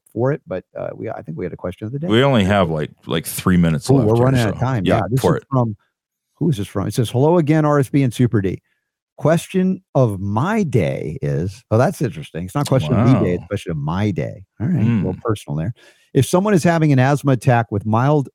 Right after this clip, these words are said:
Speaker 1: to moderate wheezing, what would you do for them to give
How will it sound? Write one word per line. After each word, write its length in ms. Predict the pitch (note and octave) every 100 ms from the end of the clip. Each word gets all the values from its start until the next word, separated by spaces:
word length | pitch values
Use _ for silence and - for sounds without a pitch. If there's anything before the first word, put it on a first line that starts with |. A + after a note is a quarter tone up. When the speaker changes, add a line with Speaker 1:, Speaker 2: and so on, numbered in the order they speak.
| _
Speaker 1:
to 80 | A#2
moderate 460 | A2 A#2 A#2+ B2 -
wheezing, 500 | A2+ G2 E2 D2+ B2+ _ _ _ _ _ _ _ _ _ -
what 320 | G#2 B2+ _ _ _ _ _
would 260 | A2 G#2 G#2+
you 240 | A2 F3
do 400 | G#3 A2 D#2 F2 _ _ _
for 140 | -
them 400 | A2+ F#2+ E2 D#3+ - _
to 100 | C3+
give 340 | G2 F#2 A2